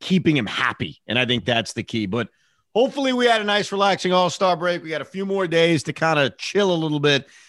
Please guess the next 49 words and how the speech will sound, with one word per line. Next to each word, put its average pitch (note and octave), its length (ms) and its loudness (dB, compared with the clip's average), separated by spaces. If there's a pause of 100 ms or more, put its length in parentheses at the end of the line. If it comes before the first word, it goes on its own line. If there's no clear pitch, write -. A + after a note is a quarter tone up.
(120)
And C#3 140 2
then F3 100 6
the D#3 80 4
second C#3+ 320 2
half C#3 240 2
of C3+ 60 -2
the C3 60 2
year C3 180 0
starts C3 400 -2
against B2+ 320 -6
the A#2 120 -2
hated B2+ 520 0 (260)
Boston C#3 600 0
Celtics. B2 680 0
We B2+ 80 -2
got A#2+ 180 0
the - 80 -14
Pistons, C3+ 640 -2 (300)
and C3 100 0
then D3 60 2
a C3+ 40 0
big B2+ 220 0
showdown B2 460 2
with A2 100 -2
the A2 80 -6
Knicks A2+ 280 -2
and G#2+ 80 -4
Nets. G#2+ 260 -2
Ben, C#3 180 0
I C3 120 2
appreciate D3+ 460 -2
you A#2+ 120 -6
coming B2+ 260 0
on. B2 160 2
It's G#2+ 80 -4
been A#2 140 -6
a - 20 -6
pleasure. B2 500 0 (400)
Um, A2+ 560 0
how D3 140 0
do F3+ 60 0
people E3 260 0
follow E3 300 2
you? E3 160 4
What's E3 180 0
your D#3+ 80 0
Twitter E3+ 300 0
account E3+ 280 0
again? E3 280 -2